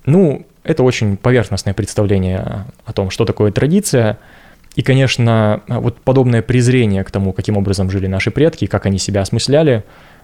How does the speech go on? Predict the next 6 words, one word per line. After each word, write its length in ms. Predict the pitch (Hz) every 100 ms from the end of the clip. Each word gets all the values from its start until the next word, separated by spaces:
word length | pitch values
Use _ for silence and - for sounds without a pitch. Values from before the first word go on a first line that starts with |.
| _ -
м, 500 | 95 92 92 - 120
будет 300 | 110 180 127
в 40 |
конечном 380 | - 120 117 98
счёте 380 | - 120 107 98
отзываться 1080 | - 113 113 123 139 135 - 98 95 95